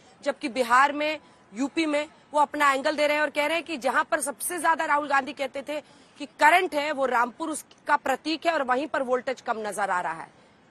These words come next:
दोनों पर आपका जवाब और आपकी पार्टी का क्या आकलन है? ये जो कम वोटिंग और बहुत कम छियालीस परसेंट सिर्फ बिहार में है, इसको आप कैसे देखते हैं? और टीएमसी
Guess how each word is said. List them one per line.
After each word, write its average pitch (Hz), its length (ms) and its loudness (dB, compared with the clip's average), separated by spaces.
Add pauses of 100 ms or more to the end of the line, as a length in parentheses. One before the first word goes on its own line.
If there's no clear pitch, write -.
दोनों 370 280 2
पर 320 140 0
आपका 285 280 0
जवाब 285 300 2
और 285 100 2
आपकी 294 320 0
पार्टी 320 280 -4
का 277 120 -4
क्या 254 200 -2
आकलन 202 380 -4
है? 180 120 -10 (280)
ये 262 60 -8
जो 320 120 -4
कम 359 360 2
वोटिंग 339 400 -4
और 330 60 0 (160)
बहुत 254 420 2
कम 285 180 -2
छियालीस 262 420 -4
परसेंट 277 320 -10
सिर्फ 247 200 -12
बिहार 220 280 -2
में 214 180 -6
है, 214 160 -2 (300)
इसको 262 200 -6
आप 254 160 2
कैसे 262 240 -8
देखते 247 260 -8
हैं? 294 60 -4
और 285 80 -8
टीएमसी 247 480 -8